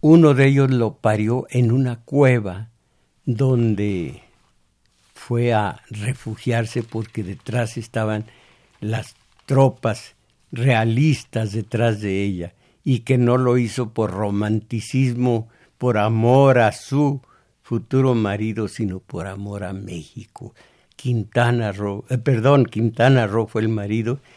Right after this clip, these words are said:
y Leona Vicario a estas alturas, lo que sean sus restos, están en la rotonda del, están en el, no en la rotonda, están en la,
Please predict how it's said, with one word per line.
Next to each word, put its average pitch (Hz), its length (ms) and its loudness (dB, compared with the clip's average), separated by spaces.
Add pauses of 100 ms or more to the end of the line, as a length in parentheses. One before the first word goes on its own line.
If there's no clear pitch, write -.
(260)
y 123 160 -2
Leona 135 520 4
Vicario 113 600 0
a 95 80 0
estas - 400 -6
alturas, 104 720 -4 (600)
lo 120 360 2
que 117 220 0
sean 147 380 2
sus 120 320 -6
restos, 123 720 0 (1300)
están 117 720 -4
en 117 160 -2
la 101 100 -4
rotonda 104 640 -4
del, 95 280 -6 (320)
están 123 560 -2
en 113 220 -2
el, 92 280 -6
no 110 420 -4
en 123 80 -2
la 107 120 -4
rotonda, 101 520 -6
están 98 480 -8 (540)
en 98 400 -2
la, 90 540 -10